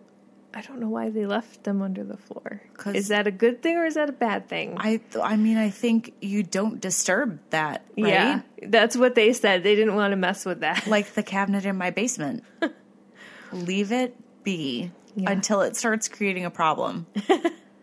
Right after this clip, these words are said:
Speaker 1: Um, and then there's, and then I have an account from a guest that stayed there,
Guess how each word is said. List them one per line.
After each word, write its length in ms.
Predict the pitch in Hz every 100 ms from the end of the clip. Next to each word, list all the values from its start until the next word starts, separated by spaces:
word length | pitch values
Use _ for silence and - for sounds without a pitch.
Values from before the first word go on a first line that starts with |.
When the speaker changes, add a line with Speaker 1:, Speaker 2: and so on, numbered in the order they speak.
| _ - - - - - _ _
Speaker 1:
Um, 520 | 190 190 190 190 190 185 -
and 160 | - 202
then 260 | 208 208 214
there's, 760 | 202 202 196 202 202 - - - -
and 140 | 214
then 200 | 220 220
I 120 | 220
have 340 | 214 208 190 190
an 80 | 190
account 380 | 185 202 185
from 160 | - 185
a 40 | 175
guest 680 | 170 156 - - - - - _ -
that 160 | 160
stayed 340 | - 185 160 156
there, 380 | 143 - 190